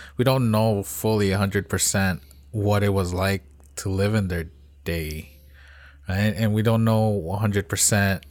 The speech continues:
like, their motivations in doing things. So, I don't know. It,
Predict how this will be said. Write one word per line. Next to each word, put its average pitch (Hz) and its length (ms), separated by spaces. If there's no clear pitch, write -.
like, 101 260
their 101 140
motivations 98 680
in 90 120
doing 85 280
things. - 560
So, 90 680
I 104 100
don't 156 140
know. 208 60
It, 190 60